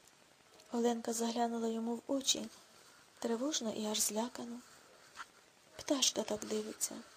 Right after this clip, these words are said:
майнуло в голові. "Я ж то-то не то сказала, вона..."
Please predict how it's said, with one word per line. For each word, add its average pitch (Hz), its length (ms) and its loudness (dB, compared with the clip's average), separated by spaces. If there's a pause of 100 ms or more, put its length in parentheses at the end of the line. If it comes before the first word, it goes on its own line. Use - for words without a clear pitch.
(280)
майнуло 226 400 -2
в 214 40 -2
голові. 226 420 -4 (1300)
"Я 226 180 -4
ж - 140 0
то-то 240 320 -4
не 233 180 -4
то 240 160 -4
сказала, 233 680 -2
вона..." 240 340 -4